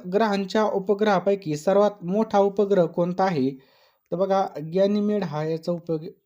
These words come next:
याचं उत्तर आहे पहा. मित्रांनो हा गुरु ग्रहाचा उपग्रह आहे पहा, गुरुचा,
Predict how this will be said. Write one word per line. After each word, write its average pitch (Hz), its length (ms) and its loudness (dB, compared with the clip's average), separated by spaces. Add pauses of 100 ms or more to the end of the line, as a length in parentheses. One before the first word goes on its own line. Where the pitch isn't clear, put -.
(380)
याचं 175 180 -2
उत्तर 180 240 -2
आहे 151 100 0
पहा. 110 280 -8 (1300)
मित्रांनो 226 340 2
हा 190 200 2
गुरु 220 360 2
ग्रहाचा 226 420 4
उपग्रह 196 420 4
आहे 147 100 4
पहा, 117 180 -4
गुरुचा, 151 540 2